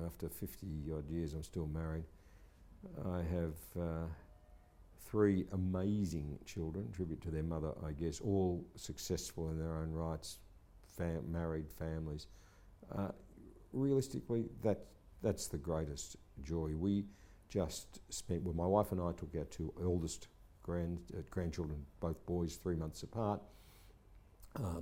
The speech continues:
Paul's son, who we've talked about, and I mentioned his brother, the lawyer who lived in Hong Kong for many years. He and his wife had their three children born in Hong Kong. They're back here now. We went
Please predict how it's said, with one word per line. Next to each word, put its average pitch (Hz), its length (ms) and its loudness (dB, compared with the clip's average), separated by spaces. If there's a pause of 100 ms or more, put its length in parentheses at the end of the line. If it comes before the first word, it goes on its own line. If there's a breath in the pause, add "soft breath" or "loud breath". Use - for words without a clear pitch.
(200)
Paul's 85 420 0
son, 90 240 0
who 87 100 2
we've 71 120 -2
talked 82 240 0
about, 82 160 2
and 73 100 -6 (960 loud breath)
I 82 40 -4 (140)
mentioned 85 320 0
his 76 100 -4
brother, 87 300 2
the 78 460 -6
lawyer 90 200 2
who 80 160 0
lived 82 160 -2
in 82 80 0
Hong 85 220 2
Kong 85 220 0
for 82 100 -8
many 82 160 0
years. 82 300 0 (100)
He 85 60 -2
and 78 100 -2
his 73 160 -4
wife 80 240 -2
had 76 140 -4
their 78 100 -4 (300)
three 85 180 0
children 80 380 -2 (400)
born 80 200 -2
in 67 60 -6
Hong 80 140 -2
Kong. 85 180 -2
They're 73 100 -2
back 78 280 -4
here 71 100 -8
now. 76 180 -4 (1040 loud breath)
We 139 120 12
went 123 200 10